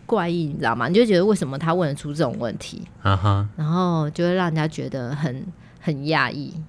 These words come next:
Speaker 2: 所以如果，
Speaker 1: 我就觉得他不适合。
Speaker 2: 如-，如果是小孩的妈妈来问，你也觉得不适合？
Speaker 1: 嗯。然后如果是小朋友说吵着要养的，我也觉得不适合。小孩还小的，我也觉得不适合。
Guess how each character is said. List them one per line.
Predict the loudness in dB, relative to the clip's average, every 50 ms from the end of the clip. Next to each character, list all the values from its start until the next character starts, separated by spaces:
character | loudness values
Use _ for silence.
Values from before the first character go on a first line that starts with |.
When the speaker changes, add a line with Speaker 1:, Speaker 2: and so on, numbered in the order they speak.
| -14 -20 -20 -20 -20 -20 -20 -20 -20 -20 -20 -20 -20 -10
Speaker 2:
所 | -2 2 4 6
以 | 6 6 4 4
如 | 0
果， | -4 0
Speaker 1:
我 | 4 6
就 | 6 8
觉 | 10 10
得 | 10
他 | 10 10 8
不 | 8 6
适 | 6 8
合。 | 8
Speaker 2:
如-， |
如 | 8
果 | 10 10 8
是 | 8 6 4 2
小 | 4 4 2 2
孩 | 2 2 2 2 2 2
的 | 2 2 2 2 0 -4 -8 -8 0
妈 | 2 4 6
妈 | 6 6 6
来 | 6 4 2
问， | 2 2 2 2 2
你 | 2 2
也 | 2
觉 | 0 0 0 -2
得 | -2
不 | -2 -6
适 | -8 -6 -4 -6 -6
合？ | -6 -6 -10 -8 -2 2
Speaker 1:
嗯。 | 2 2 2 0 -4 -10 -16 -20 -20 -20 -20 -20 -20 -20 -20 -10 -2
然 | 2 2 4
后 | 6 6 6
如 | 6 6 6
果 | 4 2
是 | 2 2 0
小 | 0 0 -2 -2
朋 | 0 0 0
友 | 0 0
说 | 0 0 -2 -2
吵 | -2 -2 -6 -8
着 | -6 -6 -4 -2
要 | -2 -2 -2
养 | -2 -4 -6 -6 -6
的， | -4
我 | -2 -2 -2
也 | -2
觉 | -2 -4 -6
得 | -6
不 | -6 -8
适 | -6 -4 -4
合。 | -2
小 | -2 -2 -2
孩 | 0 0 0
还 | 0 2 0 0
小 | 0 2 0 0 2
的， | 2 2
我 | 2
也 | 2
觉 | 2 0
得 | -6
不 | -8 -8
适 | -8 -8 -6 -6 -6
合。 | -6 -6 -8